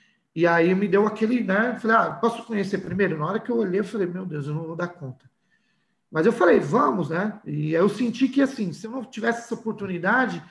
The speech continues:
se eu não abraçasse, ela não, ela não ia mais me dar outra, porque ela ia falar, "Não, ele não,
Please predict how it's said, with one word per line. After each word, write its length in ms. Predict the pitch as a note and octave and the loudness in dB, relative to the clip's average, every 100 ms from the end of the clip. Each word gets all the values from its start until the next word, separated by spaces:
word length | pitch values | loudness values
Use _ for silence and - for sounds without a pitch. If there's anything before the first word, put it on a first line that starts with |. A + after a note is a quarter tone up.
| _ _ | _ _
se 120 | - A3 | -6 0
eu 40 | |
não 80 | B3+ | 0
abraçasse, 600 | G#3 F#3+ - A3 A3+ A3 | 0 -2 0 -2 0 0
ela 160 | G#3 | -2
não, 220 | G#3+ A3 - | -2 -4 -4
ela 160 | G#3+ A3+ | -4 -2
não 160 | B3 | 0
ia 140 | C#4 B3 | 0 2
mais 240 | A3 F#3 | 0 -2
me 120 | G3 | -4
dar 160 | F#3 F3+ | -2 0
outra, 240 | G#3 A3 | 0 -2
porque 200 | G3+ - | -8 -6
ela 120 | G#3 | -6
ia 40 | G#3 | -4
falar, 340 | G#3 D#3+ - - _ | -4 -6 -8 -18 _
"Não, 260 | G3 F#3 F3+ | -2 0 0
ele 180 | F3+ F#3+ | 0 -2
não, 540 | G3 G3 F#3+ F3+ D#3 | -4 -6 -6 -6 -8